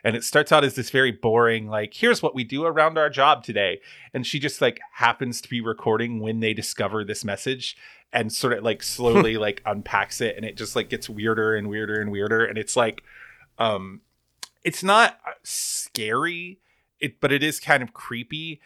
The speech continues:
Speaker 1: And then it has a, um, it has a kind of sequel called Life After, which is set, I
Speaker 2: Mm-hmm.
Speaker 1: believe, in the same world. And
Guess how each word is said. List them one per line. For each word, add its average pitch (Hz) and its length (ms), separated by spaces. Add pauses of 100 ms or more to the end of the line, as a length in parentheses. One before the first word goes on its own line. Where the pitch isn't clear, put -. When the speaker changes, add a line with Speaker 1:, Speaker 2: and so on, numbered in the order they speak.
(300)
Speaker 1:
And 139 160
then 151 80
it 160 160
has 151 540
a, 113 600 (440)
um, 92 480 (1800)
it 135 120
has 147 420
a 113 480 (1120)
kind 139 180
of 107 60
sequel 180 600
called 120 320
Life 110 360
After, 156 580 (480)
which 131 260
is 131 240
set, - 480
I 113 60
Speaker 2:
Mm-hmm. 101 100
Speaker 1:
believe, 135 260
in 123 140
the 110 80
same 123 580
world. 131 540 (100)
And 107 480